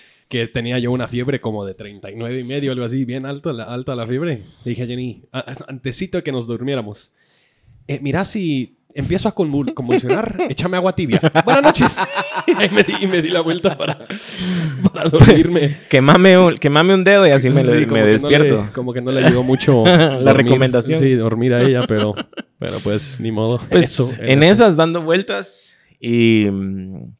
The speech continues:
Speaker 1: Sí.
Speaker 2: también las vueltas del instituto, que ahora estamos con, con el
Speaker 1: Sí,
Speaker 2: Instituto
Speaker 1: Instituto
Speaker 2: Reforma.
Speaker 1: Reforma, sí.
Speaker 2: Ahí estamos estudiando la Biblia
Speaker 1: ¿Qué es
Speaker 2: con
Speaker 1: lo que enseñaste este miércoles pasado?
Speaker 2: Eh, introducción a la narrativa del Antiguo Testamento.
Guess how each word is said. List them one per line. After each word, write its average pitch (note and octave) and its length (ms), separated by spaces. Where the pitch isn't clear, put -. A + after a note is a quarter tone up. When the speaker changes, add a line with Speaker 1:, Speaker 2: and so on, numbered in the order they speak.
Speaker 1:
Sí. G2+ 300
Speaker 2:
también C3+ 320
las C3+ 120
vueltas B2 380
del B2+ 140
instituto, D3+ 500
que D3 80
ahora C3 120
estamos C3 360
con, A2+ 560
con A#2+ 160
el A2 60
Speaker 1:
Sí, G#2+ 60
Speaker 2:
Instituto A#2 280
Speaker 1:
Instituto A#2+ 320
Speaker 2:
Reforma. D#3 80
Speaker 1:
Reforma, A2 640
sí. G#2+ 160
Speaker 2:
Ahí A#2 60
estamos A#2 340
estudiando A#2 460
la A#2 100
Biblia B2 380
Speaker 1:
¿Qué C3+ 60
es C#3+ 40
Speaker 2:
con D3 80
Speaker 1:
lo - 40
que C#3 80
enseñaste B2+ 440
este D3 240
miércoles D3+ 340
pasado? D3 380
Speaker 2:
Eh, A#2 120
introducción A#2+ 920
a C3+ 140
la B2 160
narrativa A#2+ 480
del C3 100
Antiguo A#2 280
Testamento. G#2 580